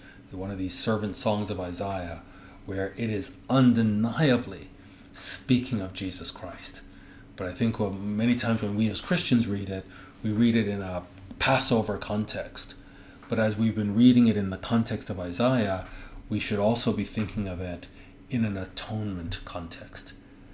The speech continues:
that this is how God will, will bring Judah and Israel to be at one with him through this suffering servant. So, uh, God bless. What a mighty God we serve.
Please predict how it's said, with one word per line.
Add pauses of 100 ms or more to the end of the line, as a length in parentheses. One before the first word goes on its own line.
(140)
that
this
is
how
God
will,
will (100)
bring
Judah
and
Israel (380)
to
be
at
one
with
him (500)
through
this
suffering
servant. (480)
So, (420)
uh,
God
bless. (640)
What
a
mighty
God (480)
we
serve.